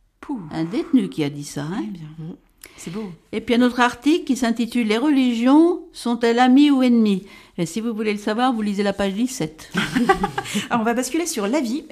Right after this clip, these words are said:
Speaker 1: Alors,
Speaker 2: Oui,
Speaker 1: grosse
Speaker 2: c'est ça.
Speaker 1: nouvelle, un futur saint français encore.
Speaker 2: Bah oui,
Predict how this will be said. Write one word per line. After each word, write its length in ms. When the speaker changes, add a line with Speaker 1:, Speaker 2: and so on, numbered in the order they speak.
Speaker 1:
Alors, 160
Speaker 2:
Oui, 40
Speaker 1:
grosse 180
Speaker 2:
c'est 100
ça. 80
Speaker 1:
nouvelle, 420
un 80
futur 300
saint 160
français 420
encore. 380
Speaker 2:
Bah 120
oui, 240